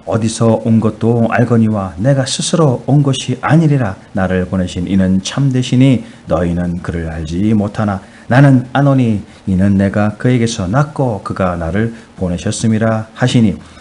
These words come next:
그들이 예수를 잡고서, 잡고자 하나 손을 대는 자가 없으니,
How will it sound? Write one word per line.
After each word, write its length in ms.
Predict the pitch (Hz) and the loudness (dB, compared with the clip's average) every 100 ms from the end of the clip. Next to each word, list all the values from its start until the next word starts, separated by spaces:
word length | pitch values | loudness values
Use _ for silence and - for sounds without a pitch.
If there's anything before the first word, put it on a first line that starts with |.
| - - | -20 -2
그들이 480 | 117 104 101 98 95 | 2 2 2 2 0
예수를 400 | 95 95 95 90 | 0 -2 -2 -2
잡고서, 640 | - - 95 - 95 92 - - | -8 -8 -8 -4 -4 -4 -8 -20
잡고자 420 | - 92 101 95 92 | -10 -6 -4 -2 -2
하나 480 | 95 98 120 92 - | 0 0 2 0 -6
손을 420 | - 123 107 95 | -4 0 0 -2
대는 260 | 95 90 90 | -2 -2 -2
자가 360 | 90 82 90 - | -4 -4 -6 -8
없으니, 460 | - - 90 92 | -12 -6 -4 -4